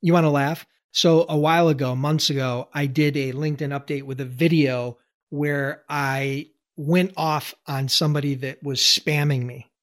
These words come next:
right? The exact way you were talking about. We connected on LinkedIn, and then all of a sudden they started adding me to their email newsletter where they were dripping emails on me every other day. And I did a, I did a post on LinkedIn about that where I literally just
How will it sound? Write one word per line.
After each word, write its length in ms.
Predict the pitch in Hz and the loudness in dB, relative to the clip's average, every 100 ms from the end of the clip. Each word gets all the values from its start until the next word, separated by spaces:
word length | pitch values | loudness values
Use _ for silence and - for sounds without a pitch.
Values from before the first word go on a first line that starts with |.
| _ - | _ -2
right? 280 | 143 175 - _ - | 2 2 0 _ -2
The 180 | 147 | 0
exact 340 | 147 139 185 185 | 2 4 4 6
way 100 | 202 | 6
you 100 | 190 | 6
were 60 | |
talking 260 | 180 175 147 | 4 0 -2
about. 240 | 131 139 | -6 -6
We 140 | 156 143 | -6 -2
connected 400 | 151 165 170 185 | 2 2 4 4
on 120 | 175 | 4
LinkedIn, 340 | 170 170 170 | 4 4 2
and 100 | 160 | 0
then 80 | 151 | 0
all 80 | 151 | 0
of 40 | |
a 40 | 147 | 2
sudden 160 | 170 | 2
they 100 | 147 | 2
started 320 | 139 151 147 143 | 0 2 2 2
adding 240 | 143 143 | 2 0
me 120 | 143 | -2
to 100 | 139 | -2
their 280 | 135 127 120 _ _ - | -2 -4 -6 _ _ -2
email 320 | 180 160 151 | 2 2 2
newsletter 500 | 147 156 151 147 143 | 2 2 2 0 0
where 120 | 139 | -4
they 100 | 135 | -4
were 140 | 131 123 | -6 -8
dripping 400 | 120 156 156 151 | -4 -4 -2 -2
emails 440 | 147 143 139 131 | -2 -2 -2 -4
on 140 | 139 135 | -4 -2
me 140 | 139 | -2
every 240 | 139 143 | -2 -2
other 180 | 135 127 | -2 -4
day. 440 | 123 175 175 165 _ _ - | 0 4 4 4 _ _ -8
And 120 | 175 | -4
I 120 | 147 143 | -2 -2
did 240 | 135 175 | 2 4
a, 240 | 160 - | 4 0
I 60 | 147 | -4
did 180 | 139 160 | 0 0
a 40 | |
post 360 | - 190 180 - | 2 2 2 0
on 140 | 139 | -4
LinkedIn 300 | 143 139 214 | -4 0 2
about 280 | 185 135 127 | 2 0 -4
that 300 | 131 127 123 _ _ - | -6 -6 -8 _ _ -6
where 320 | 147 139 - | -2 -2 -4
I 160 | 135 | -6
literally 520 | 135 151 175 165 151 139 | -2 2 4 4 2 2
just 280 | 139 139 | -2 -4